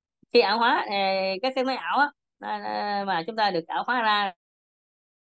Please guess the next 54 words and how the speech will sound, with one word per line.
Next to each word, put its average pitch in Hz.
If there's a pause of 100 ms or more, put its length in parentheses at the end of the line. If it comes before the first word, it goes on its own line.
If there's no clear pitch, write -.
(120)
rồi 175 (120)
chúng 202
ta 202
cài 170
hệ 160
điều 170
hành 170
lên 190
á, 226 (360)
thì 190
nó 208
sẽ -
độc -
lập 165
với 214
phần 170
cứng. - (300)
Cho -
nên 226
á, 254 (280)
dễ 185
dàng 202
cho 202
việc 180
chuyển 156
các 294
server 202
ảo 156
này 160 (1040)
từ 185
cái 226
máy 247
vật 190
lý 226
này 196
sang 190
máy 202
vật 175
lý 180
khác. - (1300)
Đó. 160 (440)
À, 185
đây 214
là 190
cái, 214
cái, 233 (200)
cái, 202
cái, 220
do 233
cái 240
tính 311
năng 254
ảo 202
hóa 262